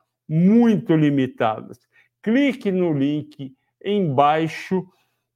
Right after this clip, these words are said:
que saiba mais. Tem um link aqui na descrição desse programa. Você vai gostar bastante e eu recomendo, eu tô super animado com esse novo projeto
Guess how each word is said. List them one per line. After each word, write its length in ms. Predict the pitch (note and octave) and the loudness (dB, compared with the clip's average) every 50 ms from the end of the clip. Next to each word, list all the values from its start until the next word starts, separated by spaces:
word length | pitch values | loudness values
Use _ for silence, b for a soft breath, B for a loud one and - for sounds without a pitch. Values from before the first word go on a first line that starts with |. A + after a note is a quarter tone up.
| _ _ | _ _
que 240 | _ - G3 G#3 G#3+ | _ -6 -4 -4 -4
saiba 640 | G#3 - - - G3 F#3 F3+ F#3+ F3+ E3+ F3+ F3 E3 | -4 -8 -8 -2 0 0 2 2 0 -2 -2 -2 -2
mais. 440 | D#3 C3+ A#2+ A2+ A2 A2 - _ _ _ | -2 -2 -2 -4 -6 -8 -14 _ _ _
Tem 200 | - C3+ C3 C3 | -4 -4 -2 -2
um 200 | C#3+ E3+ F#3 F#3 | -2 -2 -2 -2
link 400 | F3 F3 F#3 F#3+ F#3+ E3 - F#3+ | -2 -2 -2 -4 -6 -6 -4 -4
aqui 460 | E3+ - - _ _ - G3+ A#3+ C4 | -4 -4 -4 _ _ -12 -8 -6 -6
na 180 | B3 A3+ G3+ F3+ | -4 -4 -4 -4
descrição 800 | D#3+ D3+ D#3 C#3+ - - - D3+ C#3 C3+ - - - D3 D3 D3+ | -4 -4 -4 -6 -8 -10 -8 -8 -8 -8 -8 -8 -6 -6 -6 -4
desse 300 | D3 D#3 D3 D3+ - _ | -6 -6 -8 -8 -14 _
programa. 520 | - D3 C#3+ B2 A2+ B2 C3+ D3+ D#3 D3 B B B B2 B B _ | -8 -6 -6 -4 -2 0 -2 -2 -2 -8 B B B -20 B B _
Você 540 | - C#3+ D#3+ E3 D#3 D#3+ - - F3+ F3+ E3 | -6 -4 -2 -2 -2 -4 -6 -2 0 0 0
vai 440 | C3 A2+ B2 C#3 D3+ D#3+ E3 D#3 - - _ _ _ _ _ _ _ _ _ _ _ _ _ _ _ - | 0 -2 -2 -2 0 -2 -4 -6 -10 -16 _ _ _ _ _ _ _ _ _ _ _ _ _ _ _ -16
gostar 640 | - B2 G#2+ B2 B2 B2+ A#2+ - - _ - D3+ C#3 | -14 -10 -8 -6 -6 -8 -8 -12 -16 _ -6 -6 -4
bastante 1200 | C3+ C3+ B2+ A#2+ B2 E3+ F3+ F#3+ F3 - - _ - D3+ C#3+ C#3+ D3 D3 C#3 - - - - _ _ _ _ _ _ | -4 -6 -8 -4 -2 -2 -2 -2 -4 -8 -16 _ -4 -2 -2 0 -2 -4 -6 -10 -16 -20 -20 _ _ _ _ _ _
e 120 | - C#3+ D3+ | -4 -2 -2
eu 120 | D#3 D3 | -2 -2
recomendo, 720 | C3+ D3+ E3 D#3 D#3+ - D3 C#3+ C3 C3 C#3 D3 D3+ C#3+ D3 | -2 -4 -6 -6 -6 -6 -4 -4 -2 -2 -2 -2 -4 -6 -8
eu 120 | C#3+ C#3+ | -8 -10
tô 140 | - D#3+ D3 | -10 -12 -12
super 720 | - - - - - - - C4 C#4+ B3+ C#4+ C4+ G#3+ F#3+ | -12 -14 -20 -20 -12 -2 0 0 0 0 0 -2 0 0
animado 800 | F#3+ F#3+ F#3+ F#3 E3 D3 C#3 C#3+ D#3 E3 E3+ D#3 C#3+ E3+ E3 E3 B B B B B B _ | 0 0 0 -2 0 0 0 0 0 0 -2 -4 -6 -6 -8 -8 B B B B B B _
com 120 | - E3 | -4 -4
esse 280 | E3+ D#3+ E3 - - D#3+ | -4 -4 -6 -6 -6 -4
novo 480 | D#3 D#3 E3 F#3+ G#3+ G#3 E3 E3+ E3 | -2 0 0 0 0 0 -2 -6 -8
projeto 840 | C#3+ D#3+ D#3 D3+ C#3 A#2+ G#2 A#2+ C#3 C#3 C#3 C#3 C#3 - C#3 C3 C3 | -8 -6 -4 -4 -4 -4 -2 -2 0 0 0 -2 -4 -8 -10 -10 -10